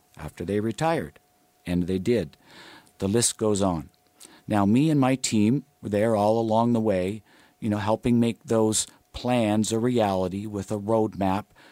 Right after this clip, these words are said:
and the real-life tools you need to get it done. And I believe quite firmly that having trusted professional help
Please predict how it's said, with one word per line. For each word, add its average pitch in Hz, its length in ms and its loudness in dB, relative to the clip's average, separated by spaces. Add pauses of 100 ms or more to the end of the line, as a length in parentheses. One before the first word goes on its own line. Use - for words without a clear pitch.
(100)
and 120 160 -2
the 123 80 0
real-life 127 760 0
tools 110 400 0
you 107 100 0
need 101 340 2
to 98 80 -6
get 101 200 -2
it 98 140 -6
done. 80 280 -4 (840)
And 101 140 0
I 123 100 2
believe 135 720 0 (140)
quite 113 280 -2 (200)
firmly 98 600 0 (460)
that 107 120 -6
having 110 320 0
trusted 123 500 -4
professional 120 560 -4
help 101 400 -2